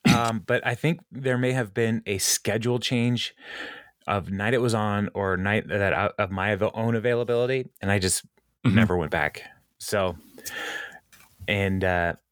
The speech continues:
Speaker 1: yeah, I probably would enjoy it very much. I liked the, the title sequences and the
Speaker 2: Yeah.
Speaker 1: way, like, the, like,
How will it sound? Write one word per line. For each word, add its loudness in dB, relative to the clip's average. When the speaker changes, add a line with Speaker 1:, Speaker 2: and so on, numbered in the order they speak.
Speaker 1:
yeah, 2
I -4
probably -2
would -2
enjoy -2
it -2
very 0
much. -2
I -4
liked -2
the, 0
the -2
title 0
sequences -2
and 0
the 6
Speaker 2:
Yeah. 4
Speaker 1:
way, 2
like, -2
the, 2
like, -6